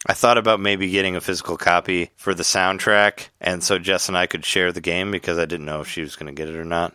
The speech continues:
But at the same time, I kinda just wanna, I don't know. I'm not sure. Like, if I want the digital or if I wanna try to get the soundtrack with it, like the deluxe edition or whatever it is. So I haven't decided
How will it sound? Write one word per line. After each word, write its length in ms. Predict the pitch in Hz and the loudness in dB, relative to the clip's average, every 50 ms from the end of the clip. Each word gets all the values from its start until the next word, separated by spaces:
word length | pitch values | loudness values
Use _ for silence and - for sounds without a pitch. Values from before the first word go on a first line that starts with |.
| _ - | _ -2
But 160 | 107 107 107 | 0 2 2
at 120 | 104 92 | 0 0
the 60 | - | -2
same 200 | - - 95 90 82 | -2 -2 -2 -2 -2
time, 180 | 90 85 82 | -2 -2 -2
I 80 | 80 78 | -2 -4
kinda 240 | - - 78 76 71 | -4 -4 -6 -6 -6
just 200 | 73 71 - - | -10 -10 -8 -8
wanna, 240 | 78 73 73 69 - _ - | -6 -6 -6 -10 -12 _ 0
I 80 | 139 143 | 2 2
don't 100 | 147 143 | 2 2
know. 160 | 123 87 - | 0 0 0
I'm 160 | 90 104 113 | -2 -2 0
not 140 | 120 117 107 | 2 0 0
sure. 300 | - - 107 78 78 85 | 2 0 0 0 0 0
Like, 200 | 95 101 98 92 | 0 0 2 2
if 180 | 104 98 90 101 | 2 0 2 2
I 60 | 98 | 2
want 200 | 98 98 98 95 | 2 2 0 -2
the 60 | 92 92 | -2 -2
digital 380 | 90 104 104 104 110 107 104 101 | -2 -2 0 0 0 2 2 4
or 80 | 98 | 2
if 120 | 90 - 101 | 2 2 0
I 60 | 90 | 0
wanna 200 | 87 90 87 85 | 2 0 -2 -2
try 160 | - 95 90 | 0 -2 0
to 60 | 82 | 0
get 140 | 80 85 - | -2 -6 -8
the 60 | - - | -8 -4
soundtrack 520 | - - 76 73 71 - 82 76 71 - | -2 -2 -2 -2 -2 -2 -4 -4 -2 -2
with 140 | 80 78 78 | -4 -4 -4
it, 100 | 78 67 | -4 -6
like 180 | 73 73 - | -6 -6 -6
the 120 | - 80 76 | -6 -10 -10
deluxe 480 | - - - 76 73 71 71 - - | -8 -6 -6 -4 -2 -4 -4 -6 -10
edition 360 | 80 73 78 76 - - 76 76 | -10 -10 -10 -10 -10 -12 -14 -14
or 80 | 76 | -12
whatever 240 | 76 76 78 78 80 | -12 -12 -12 -10 -10
it 80 | 78 82 | -8 -8
is. 200 | 78 - - - _ _ _ | -10 -10 -14 -20 _ _ _
So 260 | - - 71 69 - - - | -10 -8 -6 -6 -8 -4 -2
I 80 | - 98 | 0 2
haven't 160 | 107 107 101 | 2 0 0
decided 460 | 98 - - 98 92 92 90 90 | -2 0 2 2 2 2 2 -2